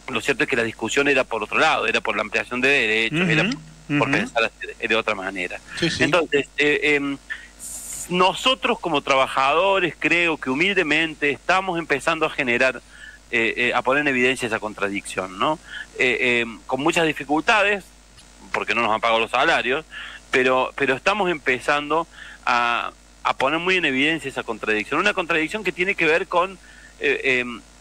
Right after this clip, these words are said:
Speaker 1: con un camino muy complejo, porque, em, em, yo soy de los peronistas que les gusta Sarmiento. Entonces, cuando Sarmiento
Speaker 2: Mm.
Speaker 1: decía que en, que en Córdoba hasta el
Speaker 2: Ma-,
Speaker 1: zapatero
Speaker 2: ma-,
Speaker 1: se da
Speaker 2: más
Speaker 1: aire de
Speaker 2: raro
Speaker 1: doctor.
Speaker 2: que John. Más
Speaker 1: Más raro
Speaker 2: raro
Speaker 1: que
Speaker 2: que
Speaker 1: John.
Speaker 2: John.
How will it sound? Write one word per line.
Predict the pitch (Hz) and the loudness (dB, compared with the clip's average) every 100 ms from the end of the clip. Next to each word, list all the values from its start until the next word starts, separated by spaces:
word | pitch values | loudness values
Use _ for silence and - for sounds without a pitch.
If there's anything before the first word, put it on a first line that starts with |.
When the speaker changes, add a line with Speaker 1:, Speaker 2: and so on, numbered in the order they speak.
| - - | -20 -4
Speaker 1:
con | 135 | -2
un | 165 | 2
camino | 165 175 196 | 0 0 -2
muy | 165 180 | 0 -2
complejo, | 180 160 - 226 147 110 | 2 0 2 -2 0 -2
porque, | 127 117 127 | -2 -2 -2
em, | 120 - | -4 -4
em, | 127 120 113 107 98 - - - - - - - - 131 | -4 -2 -6 -8 -12 -20 -20 -20 -20 -20 -20 -20 -20 -2
yo | 156 | -2
soy | 143 170 | 2 2
de | 143 | 2
los | 123 | 0
peronistas | 127 123 151 170 151 | 0 0 0 -2 -2
que | 131 | -2
les | 110 110 | -2 -2
gusta | 131 - | -2 -2
Sarmiento. | 127 113 107 101 98 95 104 - - - - - | -2 0 0 -4 -8 -10 -12 -14 -20 -18 -20 -6
Entonces, | 160 180 | -2 2
cuando | 151 147 | 2 2
Sarmiento | 165 180 170 196 | 0 0 2 2
Speaker 2:
Mm. | |
Speaker 1:
decía | 160 - 151 123 - - - - | 2 0 0 0 -4 -20 -18 -2
que | 147 | 0
en, | 139 143 | 2 -2
que | - 143 | -2 -2
en | 139 | 0
Córdoba | 160 196 147 120 113 | 2 2 4 2 2
hasta | - 123 131 | -2 -2 -2
el | |
Speaker 2:
Ma-, | 117 | 0
Speaker 1:
zapatero | 131 131 131 139 | 0 0 0 2
Speaker 2:
ma-, | 151 139 | 2 2
Speaker 1:
se | |
da | 151 | 2
Speaker 2:
más | 175 | 2
Speaker 1:
aire | 160 | 2
de | 170 | 2
Speaker 2:
raro | 180 | 2
Speaker 1:
doctor. | 185 147 | 2 0
Speaker 2:
que | 131 | 2
John. | 143 117 95 78 - - - | 2 2 -2 -10 -18 -20 -2
Más | 127 160 | 2 4
Speaker 1:
Más | 208 | 4
raro | 214 180 196 208 | 4 4 4 4
Speaker 2:
raro | 151 | 2
Speaker 1:
que | 139 | 0
Speaker 2:
que | |
Speaker 1:
John. | 127 101 | 0 -2
Speaker 2:
John. | 73 | -6